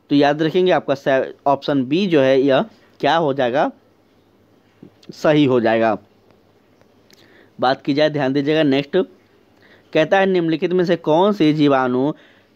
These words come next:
फलीदार पादपों की मूल परि-, प्रवृत्तिकाओं के निर्माण से संबंधित है?" तो इसका राइट आंसर जो है, वह क्या है,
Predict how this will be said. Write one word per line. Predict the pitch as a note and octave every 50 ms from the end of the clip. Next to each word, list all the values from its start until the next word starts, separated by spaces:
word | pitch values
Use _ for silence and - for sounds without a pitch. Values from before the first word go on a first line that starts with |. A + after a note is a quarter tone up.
| _ - -
फलीदार | F3 D#3+ D#3+ F3+ G3+ G3+ G#3+ G3+ G3+ G3+ G#3+ A3+
पादपों | A3 - E3 D3 C#3+ D3 C#3+ - - D#3+ F3
की | D#3+ - D3
मूल | C#3 C#3 C3+ C#3+ D#3 E3+ D#3 D3+ F3 A#3+ C#4 - _ _ _ _ _ _ - _ _ _ _ -
परि-, | E3 D#3 E3 D#3+ D3+ C#3+ - _ _ _ - _ _ _ _ _ -
प्रवृत्तिकाओं | E3+ D#3+ E3 D#3+ E3+ E3 D#3 D3 _ _ _ _ - - D#3+ D#3+ F3+ G3 F#3+ E3 D#3 E3 G3 - _ _ _ _ _ -
के | E3+ D#3+
निर्माण | D#3 D#3 D#3 D3+ D3+ D3+ D#3 D#3+ D#3+
से | F#3 F3
संबंधित | - E3+ C#3 C3 B2+ B2 B2+ B2+ C3+ C#3+ C3+ -
है?" | C#3 A#2+ A2+ A2 A2+ - _ _ _ _ _ _ _ _ _ _ _ _ _ _ _ _ _ _ _ _ _ _ _ _ - - - - - - _ -
तो | D3 C#3+
इसका | - - D#3 C#3+
राइट | C#3 D3 D#3 F3 E3 F#3+
आंसर | F3+ E3+ F#3 F3
जो | D#3+ E3+ E3
है, | D3+ C#3 C#3+
वह | D3+ C#3 C#3 C3+
क्या | - - D#3+ D#3
है, | D#3 D#3 D#3 E3+